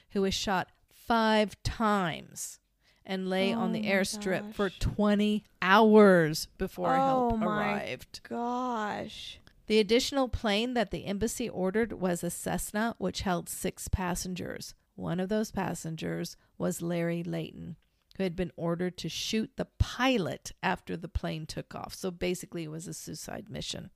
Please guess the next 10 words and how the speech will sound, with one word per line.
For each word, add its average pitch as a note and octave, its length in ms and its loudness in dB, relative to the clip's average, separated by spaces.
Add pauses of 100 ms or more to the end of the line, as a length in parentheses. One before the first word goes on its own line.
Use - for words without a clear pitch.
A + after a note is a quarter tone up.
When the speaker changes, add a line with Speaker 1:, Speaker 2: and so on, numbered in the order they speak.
(120)
Speaker 2:
So C#4+ 180 2
that's E4 220 0
interesting D4 500 -2
because A3+ 540 -2
that's A#3 260 -4
one C#4 140 -2
of B3+ 60 -2
the A#3 80 -6
things G#3+ 680 -4
that G3+ 280 -4